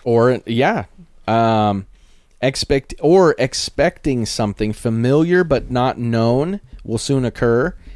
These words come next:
And then they also report feeling severe undirected anxiety at this point, even though nothing unusual has actually occurred yet.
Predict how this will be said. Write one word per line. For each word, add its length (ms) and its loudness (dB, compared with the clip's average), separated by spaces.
And 140 -2
then 80 0
they 140 0
also 380 0
report 420 0
feeling 320 -2
severe 680 0
undirected 720 0
anxiety 880 -2
at 200 -6
this 160 -4
point, 400 -4
even 240 0
though 140 2
nothing 520 -2
unusual 540 0
has 240 0
actually 400 -4
occurred 380 -6
yet. 400 -2